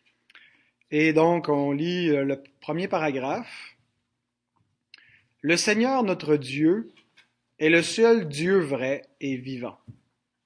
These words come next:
On a traité, euh, cet aspect-là la dernière fois, ainsi que la prochaine phrase. « Il existe en lui-même et de lui-même, infini en son être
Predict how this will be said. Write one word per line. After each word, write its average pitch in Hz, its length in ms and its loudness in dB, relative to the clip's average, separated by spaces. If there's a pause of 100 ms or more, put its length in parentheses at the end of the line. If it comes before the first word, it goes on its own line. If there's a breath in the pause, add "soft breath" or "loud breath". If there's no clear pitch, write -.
(540)
On 123 80 -14
a 113 60 -14
traité, 117 560 -10
euh, 110 60 -12
cet 120 240 -18
aspect-là 123 580 -6
la 131 140 -8
dernière 120 340 -10
fois, 175 200 -4
ainsi 147 340 -6
que 135 100 -10
la 120 140 -8
prochaine 117 460 -10
phrase. « 160 520 -6 (100)
Il 156 160 0
existe 180 540 0 (720 soft breath)
en 180 140 2
lui-même 190 720 -2 (160)
et 143 80 -4
de 143 100 0
lui-même, 147 640 -2 (100)
infini 165 440 -4
en 147 100 -2
son 127 300 -8
être 135 320 -8